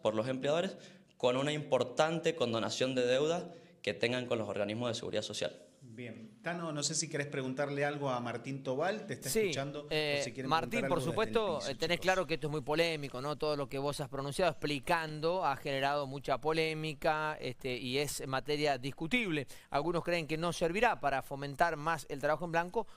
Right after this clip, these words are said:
Speaker 3: otros apuestan a que sí. Al margen de esta discusión, quiero preguntarte si, eh, aquellos que ya trabajaban con anterioridad l-, son abarcados por esta nueva norma o se mantienen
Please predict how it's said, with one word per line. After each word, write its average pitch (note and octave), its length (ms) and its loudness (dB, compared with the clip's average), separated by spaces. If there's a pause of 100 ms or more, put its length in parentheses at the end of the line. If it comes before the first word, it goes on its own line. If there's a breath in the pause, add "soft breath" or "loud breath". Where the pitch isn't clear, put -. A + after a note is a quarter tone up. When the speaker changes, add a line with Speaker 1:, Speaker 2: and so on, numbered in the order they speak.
Speaker 3:
otros E3 440 2
apuestan D3 440 0
a B2 140 0
que C3+ 100 -4
sí. B2 300 -4
Al F3 180 4
margen A#3 360 -2
de G#3+ 80 2
esta G#3+ 180 0
discusión, G#3 520 -2
quiero G#3+ 220 -2
preguntarte G3 600 0
si, F3 340 0 (460 soft breath)
eh, D#3+ 180 6
aquellos G#3 680 0
que F3+ 380 -2
ya F3+ 200 4
trabajaban F#3+ 520 2
con F3+ 180 -2
anterioridad G3 800 2 (280 soft breath)
l-, D3 260 -4
son F#3 240 2
abarcados E3+ 540 4
por F3 140 0
esta F3+ 180 0
nueva G3+ 160 2
norma A#3 340 2
o F#3+ 80 0
se F#3 180 -2
mantienen G3 840 0